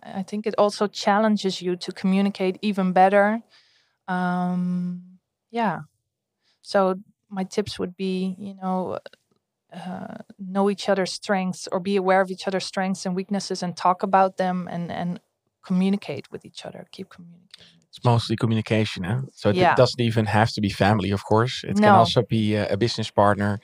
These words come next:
Speaker 1: Yeah.
Speaker 2: Uh, and most of the time it comes down to that. People
Speaker 1: Yeah.
Speaker 2: be sucking it up too much, and then it becomes this, like, uh, buckets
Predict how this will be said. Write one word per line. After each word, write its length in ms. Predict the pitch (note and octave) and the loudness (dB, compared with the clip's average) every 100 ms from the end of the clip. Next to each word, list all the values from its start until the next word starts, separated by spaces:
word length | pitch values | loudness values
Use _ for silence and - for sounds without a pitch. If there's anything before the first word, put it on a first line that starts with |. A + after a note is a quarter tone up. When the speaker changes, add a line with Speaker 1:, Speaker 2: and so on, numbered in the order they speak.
| - G#3 | -12 0
Speaker 1:
Yeah. 320 | G#3+ F3+ F3 | 2 2 2
Speaker 2:
Uh, 40 | G#2 - | 0 2
and 100 | A2+ | 6
most 220 | B2+ - | 6 4
of 60 | B2+ | -4
the 80 | |
time 220 | A#2+ A#2 A#2+ | 0 0 2
it 80 | |
comes 240 | - A2+ A2 | 2 0 2
down 180 | A2+ A2 | 0 2
to 80 | G2+ | 0
that. 380 | G2 B2+ - - | 2 0 -2 -12
People 500 | A2+ - G2+ G2+ G#2 _ _ _ | -14 -6 -4 -4 -6 _ _ _
Speaker 1:
Yeah. 180 | G3 G2 | -2 -2
Speaker 2:
be 140 | F#2+ | -2
sucking 400 | - A2+ A2 G#2 | 0 0 2 2
it 100 | G#2+ | 4
up 180 | A2 - | 4 2
too 160 | - A2 | -4 0
much, 440 | G#2+ G#2 - - | 4 2 2 -6
and 100 | F#2+ G2+ | -2 0
then 280 | G2 G2 F#2 - _ - | 0 -2 -6 -18 _ -6
it 60 | |
becomes 400 | G#2 - G#2+ G#2 | -4 0 0 0
this, 260 | F#2+ F#2 - | -6 -6 -4
like, 300 | F2+ F2+ - | -4 -4 -2
uh, 280 | F#2+ F#2 G2+ - - G2 | -2 -2 -4 -8 -16 0
buckets 480 | A2+ - A#2 - | 0 2 0 -2